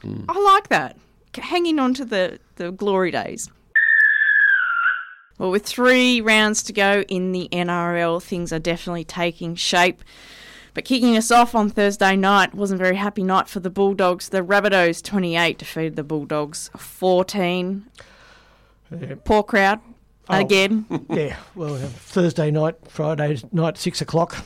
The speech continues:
Speaker 3: Just,
Speaker 2: I,
Speaker 3: they're
Speaker 2: I just
Speaker 3: just
Speaker 2: don't get it.
Speaker 3: Yeah.
Speaker 2: Anyway.
Speaker 3: And you go to these stupid, great big grounds, like, Twitter and Facebook were just alive with people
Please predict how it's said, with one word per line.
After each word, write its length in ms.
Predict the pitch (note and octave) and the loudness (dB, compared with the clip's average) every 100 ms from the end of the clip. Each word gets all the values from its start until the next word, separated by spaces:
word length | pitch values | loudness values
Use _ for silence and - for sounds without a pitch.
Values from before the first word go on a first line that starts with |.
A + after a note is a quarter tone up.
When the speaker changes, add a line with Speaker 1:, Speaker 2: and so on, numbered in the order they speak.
| - - _ _ _ G3+ | -18 -20 _ _ _ -12
Speaker 3:
Just, 260 | D3+ A3+ G#3 | -8 -6 -2
Speaker 2:
I, 40 | |
Speaker 3:
they're 80 | F3 | -2
Speaker 2:
I 20 | D3+ | 0
just 200 | E3+ B2 | 0 0
Speaker 3:
just 80 | A#2+ | 0
Speaker 2:
don't 240 | F#3+ F3 | 0 0
get 220 | G#3+ A#3 | -4 -2
it. 240 | C4 A#3 - - | -2 -4 -8 -12
Speaker 3:
Yeah. 180 | D3 C3+ - - | -12 -12 -12 -6
Speaker 2:
Anyway. 480 | G#3 G#3 F#3 G3+ G3+ | -4 -2 -4 -6 -8
Speaker 3:
And 120 | D3 | -10
you 160 | C#3+ C#3+ _ - | -10 -10 _ -8
go 140 | D#3 | -6
to 80 | C#3+ | -4
these 200 | C#3 C#3+ | -4 -4
stupid, 680 | - - - D3+ D#3 D#3 B2 | -6 -10 -10 -4 -2 -4 -6
great 380 | C3+ C#3 D3+ - | -4 -2 -2 -4
big 200 | D3 B2+ | -6 -4
grounds, 440 | D#3 D3+ D#3 D#3 | -2 0 0 0
like, 160 | D3+ - | -4 -4
Twitter 280 | F#3+ E3+ C3 | -4 -2 -2
and 120 | B2 | -6
Facebook 440 | - D#3+ - - E3 | -6 -8 -8 -12 -10
were 80 | |
just 240 | C3+ C3 - | -8 -8 -8
alive 440 | B2 C3 C3+ B2+ | -6 -6 -4 -6
with 160 | C3 - | -8 -6
people 360 | D3 C#3+ B2 | -8 -6 -8